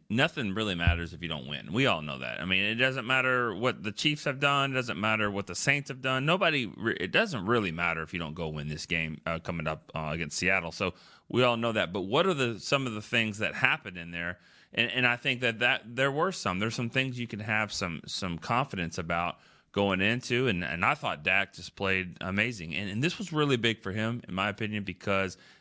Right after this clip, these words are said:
the, the three best players on the team, I think, of, on the offense, if you say, "Who are the three best guys?" they were all out. And there's a reason why they were out, 'cause they're probably, 'cause they're three best guys. And he goes out there and, and continues to, to play and, and, and thrive without him, found some new guys to, to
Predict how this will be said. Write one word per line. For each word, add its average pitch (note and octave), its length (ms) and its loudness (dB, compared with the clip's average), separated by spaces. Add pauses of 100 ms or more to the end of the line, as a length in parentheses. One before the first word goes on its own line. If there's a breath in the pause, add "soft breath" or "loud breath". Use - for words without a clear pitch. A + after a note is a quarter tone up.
(380 soft breath)
the, F#2 260 -4
the G2+ 180 0
three D#3 360 0
best B2 540 -2
players A#2+ 340 2
on G#2+ 160 0
the F#2+ 100 -2
team, A2+ 300 -4
I G#2 60 0
think, G#2 180 -2
of, G2 160 -4
on G2+ 80 0
the F#2 120 0
offense, G#2+ 420 0
if F#2+ 80 -12
you G#2 80 -4
say, G2 180 0
"Who A#2+ 120 0
are A#2 60 0
the G2 120 -8
three A2 200 -2
best G#2 260 0
guys?" G#2 260 0
they A2 80 -4
were F#2+ 120 -2
all G2+ 200 2
out. D#2 180 -4 (520 soft breath)
And F#2+ 80 0
there's F#2+ 120 4
a F#2+ 60 4
reason F#2+ 280 2
why D2+ 120 -6
they D#2 120 -6
were D2 140 -6
out, D#2 260 -6
'cause D#2+ 120 -10
they're E2 100 0
probably, E2 300 -2
'cause E2 160 -8
they're E2+ 80 -6
three F2 180 -4
best G#2 200 -2
guys. - 300 -2 (400 soft breath)
And G#2 120 0
he D3+ 100 4
goes D3+ 240 4
out A#2+ 220 2
there A#2 180 4
and, G2+ 240 -2
and F#2+ 160 -2
continues A#2 640 -2
to, G#2+ 200 0
to F#2+ 200 -4
play A#2 540 2
and, F#2+ 140 -4
and, F2 260 -8
and F2+ 140 -6
thrive G#2+ 460 2
without G2 320 2
him, G2 120 -6
found A2 260 -2
some F#2 160 -6
new A#2 160 -2
guys A2 360 0
to, F#2+ 180 -2
to F#2+ 360 -4